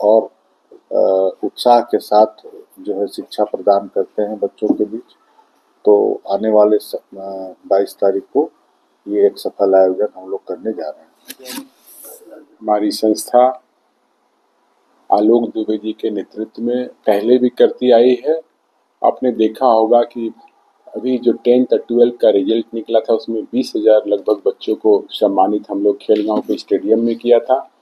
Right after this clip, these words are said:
Speaker 2: और वही शिक्षक जो बच्चों को तैयार करते हैं, उनके सम्मान में भी हमारी जो संस्था है Public School and Children Welfare Association,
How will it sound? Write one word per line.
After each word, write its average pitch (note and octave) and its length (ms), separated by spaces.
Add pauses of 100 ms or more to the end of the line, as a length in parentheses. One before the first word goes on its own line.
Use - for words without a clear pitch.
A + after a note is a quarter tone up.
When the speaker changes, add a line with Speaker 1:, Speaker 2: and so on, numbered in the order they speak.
(480)
Speaker 2:
और A2 100
वही A#2+ 280
शिक्षक - 420 (720)
जो D3 180
बच्चों - 400
को E3 160
तैयार A#2 500
करते F#2 360
हैं, - 120 (840)
उनके C3+ 300
सम्मान A2+ 480
में A2+ 220
भी C#3+ 340 (280)
हमारी G#2+ 340
जो G2+ 100
संस्था A#2 420
है C3 180 (120)
Public G#2 340
School G#2 400
and F#2+ 200
Children F#2+ 340 (580)
Welfare G2+ 420
Association, G#2+ 560